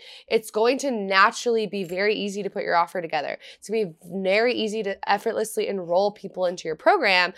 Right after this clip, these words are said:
because your targeting and your messaging and your offering are all aligned and clear and not confusing and very much on the same page, okay?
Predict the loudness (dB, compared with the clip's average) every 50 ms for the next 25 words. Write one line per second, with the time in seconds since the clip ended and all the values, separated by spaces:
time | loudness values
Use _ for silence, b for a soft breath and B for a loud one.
0 | B B B B B 0 0 0 2 0 -2 -6 -2 2 4 4 4 4 2 0
1 | 0 0 -2 -2 -4 -2 -2 -2 -4 -4 -6 -8 -6 -4 -4 -4 -4 -6 -8 -10
2 | -10 -6 -2 -2 -2 -2 -2 -4 -8 -8 -8 -8 -10 -14 b b b b b 0
3 | 0 0 2 2 2 2 2 2 0 0 -2 -4 -4 -4 -2 -2 -2 -4 -4 -6
4 | -6 -6 -6 -6 -8 -10 -14 -14 -10 -6 -4 -2 -2 0 0 0 -2 -4 -6 B
5 | B B B B -6 -4 -2 -2 -4 -4 -6 -10 -16 -16 -16 -16 -12 -8 -8 -6
6 | -6 -4 -4 -4 -4 -4 -4 -6 -8 -10 B B B B B -8 -8 -6 -2 0
7 | 2 2 2 2 0 -2 -4 -4 -8 -8 -8 -8 -8 -8 -8 -8 -8 -8 -10 -10
8 | -10 -12 -16 -18 -20 -10 0 4 6 6 6 4